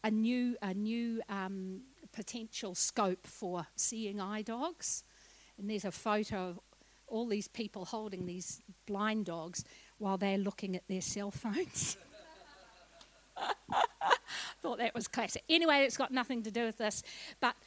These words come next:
lift up your eyes and look. There are opportunities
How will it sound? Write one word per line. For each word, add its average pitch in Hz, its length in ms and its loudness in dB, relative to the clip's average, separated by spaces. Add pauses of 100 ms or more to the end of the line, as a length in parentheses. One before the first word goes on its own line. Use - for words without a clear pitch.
(200)
lift 302 720 8
up 247 200 6
your 214 260 4
eyes 185 400 2
and 262 380 2
look. - 520 2 (1000)
There 262 340 6
are 269 120 6 (260)
opportunities 262 1040 0